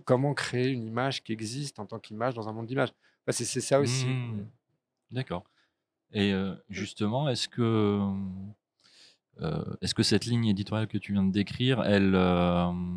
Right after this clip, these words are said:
Speaker 2: est-ce que volontairement, toi, tu la, tu la tords ou tu l'élargis pour, euh, répondre à, euh, à des événements, euh, je pense à des foires ou à des opportunités ou à des choses comme ça ?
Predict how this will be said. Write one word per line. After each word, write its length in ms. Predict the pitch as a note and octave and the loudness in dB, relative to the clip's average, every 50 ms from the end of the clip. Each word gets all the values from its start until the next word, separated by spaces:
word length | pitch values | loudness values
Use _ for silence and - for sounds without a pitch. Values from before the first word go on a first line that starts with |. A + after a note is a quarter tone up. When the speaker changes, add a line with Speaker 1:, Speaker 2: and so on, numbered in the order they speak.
| F2+ F#2+ - - | -8 -10 -12 -8
Speaker 2:
est-ce 200 | - - G2+ - | -4 -4 -4 0
que 240 | - B2 A2+ - - _ _ | 2 2 2 2 0 _ _
volontairement, 680 | G2 F#2+ G#2+ A#2 A#2 A2 G2+ - A#2+ G#2+ G#2 A2+ C3 C3+ | -6 -2 0 0 0 0 0 2 2 2 2 2 0 -2
toi, 180 | - - A#2+ | -2 -2 -2
tu 180 | - - - G#2 | -2 -2 0 2
la, 420 | G2+ G2 F#2 F#2 F#2 F2+ F2+ F2+ F#2 G2 G2 - _ | 4 6 6 6 6 4 4 2 0 -4 -8 -12 _
tu 120 | - A2 | -2 2
la 120 | G2 F#2 F2+ | 2 2 2
tords 260 | - - B2+ B2+ A#2+ | 2 2 2 2 2
ou 60 | A#2 | 0
tu 140 | A2 - A2 | 0 2 2
l'élargis 580 | G2+ G#2+ G#2 G2+ G2 G2+ G2+ G#2 G#2+ A#2+ C3+ D3+ - _ _ _ - - - - - _ _ _ _ _ _ _ _ - | 2 2 2 2 2 0 0 0 0 0 0 -2 -6 _ _ _ -20 -20 -20 -20 -20 _ _ _ _ _ _ _ _ 2
pour, 320 | - A#2+ A#2+ A2 A2 A2 | 4 6 6 8 8 8
euh, 160 | G#2+ G#2 G#2 | 8 8 8
répondre 600 | G2 G2 G#2+ G#2+ G2+ - B2 A#2+ A#2+ B2 B2 A#2 | 6 6 4 4 4 2 0 0 2 2 0 0
à, 380 | G#2+ G2+ G2+ G2+ G#2+ A2 A2 G#2 | 2 4 4 6 6 6 4 4
euh, 340 | G2 G2 F#2+ F#2+ F#2+ F#2+ F#2+ - | 4 4 4 4 4 4 2 2
à 100 | G2 F2+ | 0 0
des 340 | F2 F2 F2 F2 F2+ F2+ | 0 0 0 0 0 0
événements, 840 | F2+ E2+ F#2 F#2+ F#2 F#2+ G2 G2 G2 G2 G2 G2 G#2 G#2+ G#2+ G#2 G2+ F#2+ | 0 0 2 2 4 4 4 4 4 4 4 4 2 2 2 2 4 4
euh, 240 | F#2 F#2 F2+ F2+ | 4 4 2 2
je 100 | F2+ - - _ | 0 -2 -6 _
pense 220 | - F#2 F2+ - | -8 -8 -6 -4
à 40 | F#2+ F#2 | -4 -4
des 100 | G2 - | -4 -2
foires 280 | - - G#2+ G#2+ G#2+ | 0 2 2 4 4
ou 100 | A2 G#2 | 4 4
à 40 | F#2+ | 4
des 160 | G2 G2 F#2+ | 4 2 0
opportunités 720 | G2+ F#2 - - - - G#2+ G#2+ G#2 G#2 - A#2+ A#2 A#2 A2+ | -2 -4 -6 -10 -8 -4 -2 -2 -2 -2 0 0 0 2 2
ou 140 | A2 A2 | 0 0
à 40 | G#2+ | -2
des 140 | G2+ G#2+ G#2+ | -2 -2 -2
choses 240 | G2+ - A#2+ G#2+ - | -2 -2 -4 -4 -2
comme 140 | - G#2+ G2+ | -2 -4 -2
ça ? 320 | - - A2 A2 A2+ G2 | 0 0 0 0 0 -4